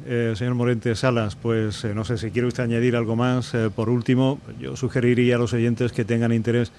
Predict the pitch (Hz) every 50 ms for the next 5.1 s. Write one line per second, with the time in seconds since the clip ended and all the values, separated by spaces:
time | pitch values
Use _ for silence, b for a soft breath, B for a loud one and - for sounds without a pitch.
0 | B B B B B B B B - 139 104 107 117 113 - - 120 107 - 110
1 | - 113 98 - 131 139 139 143 147 151 135 127 104 - 120 101 110 117 117 113
2 | 110 117 113 98 110 113 113 113 113 113 110 107 98 117 117 107 107 113 123 127
3 | 120 147 143 120 - 113 98 90 127 131 127 123 120 127 127 123 120 110 107 101
4 | 95 120 127 123 117 110 107 104 104 110 104 101 107 107 117 123 120 - 127 123
5 | 123 127